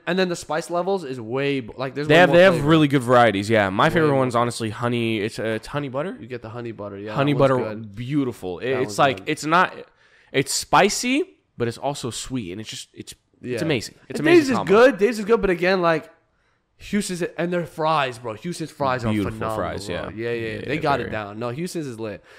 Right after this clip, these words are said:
Speaker 1: And again, we love them, bro. They've helped us out and helped us with
Speaker 2: A
Speaker 1: the,
Speaker 2: lot,
Speaker 1: like,
Speaker 2: yeah.
Speaker 1: our one year anniversary. They had, gave us some free shit and stuff like that. And again, seeing how this giveaway goes, again, we're still talking about it, so I don't really wanna bring it up yet, but potentially we'll have some
Speaker 2: Yeah, uh, uh,
Speaker 1: We'll
Speaker 2: uh,
Speaker 1: see.
Speaker 2: uh, uh,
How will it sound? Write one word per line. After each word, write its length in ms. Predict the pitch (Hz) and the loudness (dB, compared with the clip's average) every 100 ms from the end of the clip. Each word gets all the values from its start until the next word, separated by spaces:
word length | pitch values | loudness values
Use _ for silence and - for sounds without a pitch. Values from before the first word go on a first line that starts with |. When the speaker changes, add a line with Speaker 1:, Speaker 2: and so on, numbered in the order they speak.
| - | -8
Speaker 1:
And 140 | 156 208 | 0 2
again, 200 | 202 196 | 4 2
we 100 | 214 | 2
love 260 | 180 185 | 0 2
them, 180 | 170 - | 2 4
bro. 160 | 165 170 | 4 4
They've 160 | 180 | 2
helped 200 | 165 180 | 0 -2
us 120 | 180 143 | -4 -2
out 180 | 143 135 | -4 -4
and 80 | 139 | -4
helped 200 | 131 127 | -6 -8
us 120 | 123 | -10
with 100 | 120 | -4
Speaker 2:
A 20 | |
Speaker 1:
the, 60 | 107 | 0
Speaker 2:
lot, 420 | 107 110 104 - | 4 6 6 2
Speaker 1:
like, 120 | - | 2
Speaker 2:
yeah. 180 | 101 95 | 2 2
Speaker 1:
our 40 | 139 | 0
one 200 | 147 143 | -2 -4
year 100 | 135 | -4
anniversary. 540 | 131 120 123 - 120 | -6 -6 -8 -8 -8
They 100 | 117 | -8
had, 180 | 123 107 | -10 -8
gave 200 | 117 110 | -8 -8
us 100 | 107 | -10
some 100 | 101 | -14
free 200 | 107 107 | -12 -12
shit 240 | - 104 | -12 -12
and 80 | 87 | -12
stuff 200 | 98 98 | -14 -14
like 120 | 104 - | -12 -10
that. 240 | 110 104 - - | -10 -12 -18 -10
And 120 | - 190 | -2 2
again, 380 | 233 214 147 - _ _ _ _ - - | 4 4 2 -10 _ _ _ _ -20 -20
seeing 240 | - 165 156 | -8 -6 -4
how 100 | 147 | -6
this 120 | 131 | -8
giveaway 320 | 135 123 120 | -6 -6 -4
goes, 260 | 117 113 113 | -6 -8 -8
again, 260 | 113 110 | -10 -10
we're 80 | 104 | -10
still 200 | - 107 | -12 -12
talking 360 | - 107 110 107 | -10 -10 -10 -12
about 220 | 104 107 | -10 -12
it, 60 | 101 | -12
so 100 | 92 | -12
I 80 | |
don't 180 | 101 110 | -12 -10
really 280 | 104 127 131 | -8 -8 -6
wanna 180 | 123 120 | -8 -8
bring 200 | 123 117 | -8 -8
it 60 | 117 | -8
up 180 | 117 | -8
yet, 300 | 120 120 113 - | -6 -6 -6 -8
but 220 | 113 95 _ _ | -10 -10 _ _
potentially 640 | 120 - 160 165 - 135 127 | -18 -8 -6 -6 -8 -10 -8
we'll 180 | 117 113 | -8 -6
have 200 | 110 104 | -8 -8
some 380 | - 101 95 - _ | -12 -14 -14 -18 _
Speaker 2:
Yeah, 120 | 151 - | 2 4
uh, 40 | 196 | 0
uh, 40 | - 208 196 | 0 -2 0
Speaker 1:
We'll 100 | 202 | 0
Speaker 2:
uh, 40 | 170 | 6
Speaker 1:
see. 80 | |
Speaker 2:
uh, 40 | 208 | 6
uh, 200 | 170 | 8